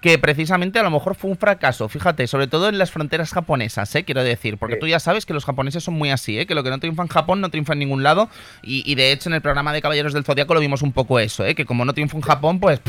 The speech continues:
Speaker 1: pues que le den por culo, ¿no? Y precisamente <laughs> tenían un público maravilloso tanto en Francia, en Estados Uni-, eh, Francia, España y en Latinoamérica, ¿no? Pues yo creo que es un poco eso, porque me da la sensación de que Windjammers, sobre todo su trascendencia, está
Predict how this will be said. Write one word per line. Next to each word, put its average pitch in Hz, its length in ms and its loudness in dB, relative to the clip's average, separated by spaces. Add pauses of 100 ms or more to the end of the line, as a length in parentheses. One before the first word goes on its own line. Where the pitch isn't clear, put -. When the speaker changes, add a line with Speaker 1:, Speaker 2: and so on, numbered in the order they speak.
(260)
Speaker 1:
pues 127 180 -4
que 131 80 -2
le 127 80 0
den 131 140 0
por 147 160 -2
culo, 110 260 0
¿no? 131 80 -2
Y 165 60 -2
precisamente 170 920 2 (160)
<laughs> - 160 -10
tenían 160 300 4
un 180 100 2
público 180 380 4
maravilloso 165 420 4
tanto 160 220 -2
en 131 80 -4
Francia, 147 240 2
en 156 60 -2
Estados 147 280 0
Uni-, 139 160 -4
eh, 135 300 4
Francia, 139 340 4
España 147 540 4
y 143 100 2
en 127 300 4
Latinoamérica, 117 720 2
¿no? 127 80 -2
Pues 156 160 0
yo 156 80 2
creo 226 100 0
que 233 80 -2
es 226 60 -4
un 214 80 -2
poco 135 240 0
eso, 202 180 -2
porque 170 160 -6
me 131 80 2
da 131 80 4
la 165 80 0
sensación 185 380 -2
de 180 100 -2
que 147 80 -2
Windjammers, 135 500 0 (220)
sobre 127 240 -2
todo 120 180 0
su 208 120 -2
trascendencia, 127 680 -2
está - 420 0